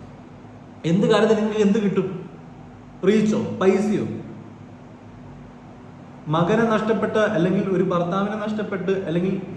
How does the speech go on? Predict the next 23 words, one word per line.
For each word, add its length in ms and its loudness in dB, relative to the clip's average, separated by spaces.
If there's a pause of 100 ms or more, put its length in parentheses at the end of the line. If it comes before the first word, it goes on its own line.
എന്ന് 220 2
തിരിച്ചു 380 2
വരുന്നറിയാതെ 600 2
വേദനിച്ച് 480 0
നിൽക്കുന്ന 300 0
ആ 120 0
കുടുംബത്തിനോട് 720 2
നിങ്ങൾ 200 4
കാണിക്കേണ്ട 500 0 (440)
ഒരു 120 4
മാനുഷിക 560 2
പരിഗണന 520 2
എന്ന് 140 2
പറയുന്നത് 360 0
ഇതാണ്. 440 2
എന്ത്? 400 4 (260)
ലൈറ്റും 480 4
കുടച്ചക്രവും 580 0
കല്യാണത്തിന് 500 2
പോകുന്ന 300 2
മാതിരി 420 0 (1300)
ഇറങ്ങിത്തിരിക്കുകയാണ് 920 0
നിങ്ങൾ 320 0